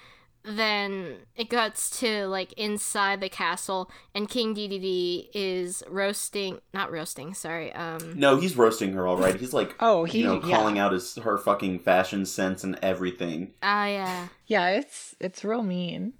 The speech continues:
Speaker 1: <laughs>
Speaker 2: And, like, Tiff is, like, a literal child, so it's, like, really fucked up.
Speaker 1: Yeah.
Speaker 3: It's really fucked up. D D D is fucked up.
Speaker 1: But we don't really know why he's, like,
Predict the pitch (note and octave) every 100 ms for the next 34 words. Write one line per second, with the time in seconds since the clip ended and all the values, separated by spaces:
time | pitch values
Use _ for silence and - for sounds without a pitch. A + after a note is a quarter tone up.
0 | B3 A#3+ B3 B2 B2+ B2 - - E3 E3
1 | - A#2+ A2+ G2 - G2+ F#2 F#2+ F#2 F2
2 | E2+ - F2 E2 E2 - F#2+ - F#2 -
3 | F#2+ C#2+ - - - - - - _ _
4 | _ G#3+ D#3+ B2+ F3+ A3+ - F#3+ F#3+ F3
5 | - F3 - - - - _ _ _ -
6 | G3 F4+ G4 A#4 A#4+ A4+ G#4 - A#3 G3
7 | - F#3 F3+ - E3 D3 - - _ _
8 | - G#3+ G3 G#3 A#3 G3 G#3 G#3+ G#3+ G#3
9 | F#3+ G3+ G#3 F3 E3 - G#3 F#3+ F3+ -
10 | F3 F3